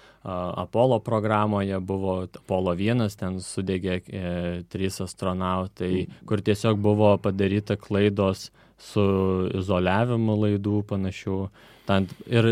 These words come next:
Speaker 1: netgi žinome, kad dabar skaičiuoja nasa pati, kad nusileist ant Marso yra penkiasdešimt ant penkiasdešimt galimybė dažniausiai.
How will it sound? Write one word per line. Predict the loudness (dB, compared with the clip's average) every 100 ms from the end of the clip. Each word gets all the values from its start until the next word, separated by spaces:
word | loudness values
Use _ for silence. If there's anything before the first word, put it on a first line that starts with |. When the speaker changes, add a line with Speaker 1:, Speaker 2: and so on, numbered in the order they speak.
| 4 2
Speaker 1:
netgi | 0 2 2
žinome, | 2 2 2 0 -2 -4
kad | -6 -8 -20 -20 -2
dabar | 2 4 2
skaičiuoja | 0 -4 -2 2 4 4 2 0 -2 -2
nasa | -2 0 -2 -4
pati, | -6 -4 -4
kad | -2 -2
nusileist | -2 -4 -4 -2 0 -2 -4 -4
ant | -4 -4 -4 -2
Marso | 2 2 2 2
yra | 2 4 4 2 0 -10 _ -2
penkiasdešimt | -2 0 0 0 0 -2 -4 -6
ant | -6 -6
penkiasdešimt | -6 -4 -2 0 -2 -4 -2
galimybė | 2 4 6 6 2 -6
dažniausiai. | -10 -8 -8 -8 -12